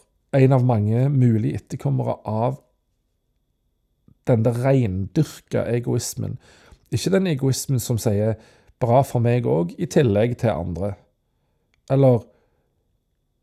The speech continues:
altruismen som er en slags form for, jeg, nei, jo, slags form, for det du vinner jo på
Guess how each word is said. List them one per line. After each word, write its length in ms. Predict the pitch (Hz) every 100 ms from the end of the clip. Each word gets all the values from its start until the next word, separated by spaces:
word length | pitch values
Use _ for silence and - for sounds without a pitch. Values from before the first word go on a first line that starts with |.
| _ _ _ _ -
altruismen 720 | 117 131 143 - - 190 131
som 180 | 127 120
er 100 | 123
en 80 |
slags 500 | - - 156 - - -
form 240 | 131 135
for, 400 | - 113 104 101 - _ _ _ _ _ _ _ _ _ _ _ -
jeg, 140 | 110 - _ -
nei, 640 | 110 92 71 67 71 71 76
jo, 580 | 71 67 71 92 - - -
slags 360 | - 143 -
form, 300 | - 95 101
for 100 | 104
det 120 | 131 123
du 60 | 120
vinner 300 | 120 147 143
jo 60 |
på 140 | 120